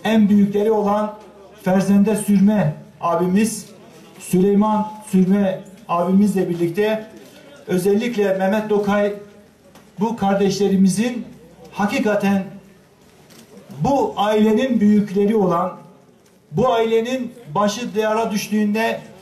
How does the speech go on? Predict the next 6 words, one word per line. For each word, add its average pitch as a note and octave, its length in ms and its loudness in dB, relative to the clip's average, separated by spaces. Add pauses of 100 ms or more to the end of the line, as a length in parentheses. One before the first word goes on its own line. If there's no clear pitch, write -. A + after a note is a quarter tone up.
(240)
hemen A#3+ 400 -2
koşan, F#3+ 520 -2 (720)
başta G#3+ 680 -2 (440)
çok - 300 -2
kıymetli G#3+ 560 0
büyüğümüz G#3+ 600 4